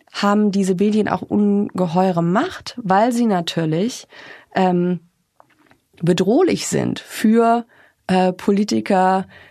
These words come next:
die sich jetzt vielleicht doch kritisch zu Trump äußern wollen, weil die dann wissen, okay, wenn ich jetzt ausschere und sage, bis hierhin und nicht weiter,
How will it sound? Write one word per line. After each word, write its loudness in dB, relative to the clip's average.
die -2
sich -2
jetzt -4
vielleicht -4
doch -6
kritisch -2
zu -4
Trump 0
äußern 0
wollen, 0
weil 2
die 0
dann 0
wissen, -2
okay, -2
wenn 2
ich -2
jetzt -2
ausschere 0
und -2
sage, 2
bis -2
hierhin 0
und -2
nicht -4
weiter, 0